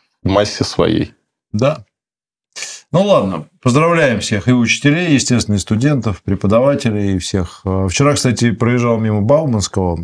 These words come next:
Speaker 2: там, на Яузе. И ты знаешь, э, наверное, возрастное уже, такая чудесная оттуда молодежь. Ну, они, видимо, выходили, или как что-то готовились, или это, может быть, абитуриенты, я не знаю. Ну, наверное, уже не абитуриенты все-таки вчера.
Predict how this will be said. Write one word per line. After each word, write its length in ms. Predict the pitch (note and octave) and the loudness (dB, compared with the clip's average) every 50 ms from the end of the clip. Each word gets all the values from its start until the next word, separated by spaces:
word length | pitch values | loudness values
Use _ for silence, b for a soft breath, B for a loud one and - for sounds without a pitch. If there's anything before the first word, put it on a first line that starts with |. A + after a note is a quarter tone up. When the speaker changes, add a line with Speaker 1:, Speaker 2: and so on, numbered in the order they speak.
| F#2 - | -8 -6
Speaker 2:
там, 240 | F2+ E2+ E2 D#2+ E2+ | -6 -4 -4 -4 -4
на 120 | F2+ F#2 | -2 0
Яузе. 460 | F#2+ F2+ F2 E2+ E2+ D#2+ E2 E2 E2+ b b b b b b b b b b - | 0 0 0 -2 -2 -4 -4 -6 -8 b b b b b b b b b b -4
И 100 | A2 G2 | -2 0
ты 120 | - A#2+ | 2 2
знаешь, 460 | A2+ C3 E3+ F3+ F3 D3 A#2 - - B2 | 2 2 2 2 2 0 0 -2 -2 -2
э, 580 | A2+ G#2+ G#2+ G#2 G#2 G2+ G2+ G2 G2 G2 G2 G2 G#2 G#2+ | -2 0 0 0 -2 -2 -2 -2 -2 -2 -4 -4 -4 -4
наверное, 600 | G#2+ G#2 G#2+ A2 A#2+ B2+ C#3+ E3 E3 D3 C#3 C3 | -2 -2 0 0 0 2 2 0 0 0 0 0
возрастное 680 | A#2+ B2 B2+ C3 C3+ C3 - - F3+ G3 G3+ F3+ B2 | 0 0 0 0 0 0 0 0 0 0 0 0 0
уже, 400 | A2 G2+ F2+ F2 F2+ D#2+ D#2 F2+ - _ _ _ _ _ _ _ _ _ _ _ _ _ _ _ _ | 0 0 0 0 0 -2 -4 -8 -10 _ _ _ _ _ _ _ _ _ _ _ _ _ _ _ _
такая 520 | - B2 A2+ A2+ - - - D#3 E3 D#3 B2+ | -2 -2 -2 -2 -2 -2 -2 0 2 2 0
чудесная 640 | G2 - A#2 A2+ A2 C3 D3+ D3 - - A#2 A2 | 0 0 0 0 2 2 2 0 2 2 2 2
оттуда 300 | G#2+ F#2+ - C3 A#2+ A2+ | 0 0 0 0 2 2
молодежь. 600 | G#2+ G#2 G#2+ G#2 G2+ A2 A2+ A2+ C#3+ E3+ F3 - - | 4 2 2 2 2 2 2 0 0 -2 -2 0 0
Ну, 100 | D3+ D3+ | 2 2
они, 100 | C3 A#2+ | 4 4
видимо, 260 | A2+ G2 G2 G#2 G2 | 4 2 2 2 2
выходили, 540 | G#2 - B2+ B2+ C3+ D#3 G3 A3 G3+ D#3 B2+ | 2 2 0 0 2 2 2 2 2 2 2
или 120 | G#2 G#2 | 2 2
как 140 | F#2+ F#2+ F2+ | 0 0 0
что-то 220 | - - F#2 G2+ | -2 -2 0 0
готовились, 720 | G2 F#2+ F2+ G#2+ G#2+ G#2+ - D#3+ E3+ E3+ C#3 A2 - - | 2 2 2 2 0 0 0 0 0 0 0 0 0 0
или 120 | G#2+ G2 G#2 | 0 0 2
это, 120 | F#2 G2+ | 2 2
может 220 | G2 G2 F#2+ E2+ | 2 2 0 0
быть, 100 | D#2 - | -2 -2
абитуриенты, 640 | F2+ E2 F#2 F2+ - G#2+ A#2 C#3+ D#3+ E3+ D3 A2 A2 | -2 -2 0 0 2 2 2 2 2 0 0 0 0
я 60 | G2+ | 0
не 120 | F#2+ G2 G2+ | 2 2 2
знаю. 320 | G2+ G2+ F#2+ D#2+ D2+ D#2+ G#2 | 2 0 0 -2 -2 -2 0
Ну, 180 | A2 A2 G2+ | 2 2 2
наверное, 220 | G2+ G2+ F#2+ F#2+ F#2+ | 2 2 2 2 2
уже 120 | F2 F#2 | 2 2
не 60 | G2+ G2+ | 2 2
абитуриенты 540 | F#2 F2+ F2+ G#2 G2+ G#2+ G2+ F2 D2 - | 2 2 2 2 2 2 2 0 -2 -4
все-таки 340 | D#2 - - D2+ - - - | -6 -6 -6 -8 -6 -6 -6
вчера. 340 | E2+ - - G2 F2+ F2 F2 | -6 -2 0 0 0 0 -2